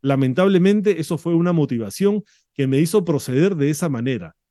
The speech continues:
lo cual fue un error". O sea, reconoce que como la madre le cambió el nombre a la hija, eso fue un motivo para que él dijera, "Bueno, entonces ahora no le paso pensión porque ya no tiene el nombre que yo le puse". Es una cosa, pero realmente increíble. Y debido a todas las críticas que recibió su proyecto, porque justamente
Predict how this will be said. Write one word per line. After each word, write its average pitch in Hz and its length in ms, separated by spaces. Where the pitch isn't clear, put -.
lo 120 180
cual 165 300
fue 160 260
un 170 200
error". 127 280
O 113 40
sea, 143 180
reconoce 143 580
que 160 140
como 117 240
la 113 120
madre 190 300
le 165 100
cambió 131 300
el 180 100
nombre 190 280
a - 20
la 147 120
hija, 196 380
eso 156 200
fue 185 180
un 190 120
motivo 180 360
para 139 180
que 123 60
él 160 80
dijera, 165 260
"Bueno, 196 200
entonces 185 240
ahora 185 280
no 180 120
le 196 120
paso 190 240
pensión 160 300
porque 131 220
ya 151 80
no 170 100
tiene 165 180
el 151 100
nombre 160 360
que 123 100
yo 135 140
le 147 160
puse". 113 320
Es - 120
una 135 140
cosa, 151 220
pero 120 200
realmente 147 400
increíble. 139 640
Y 247 260
debido 143 380
a 214 80
todas 247 200
las 190 120
críticas 214 340
que 196 120
recibió 175 340
su 185 140
proyecto, 160 400
porque 120 180
justamente 170 600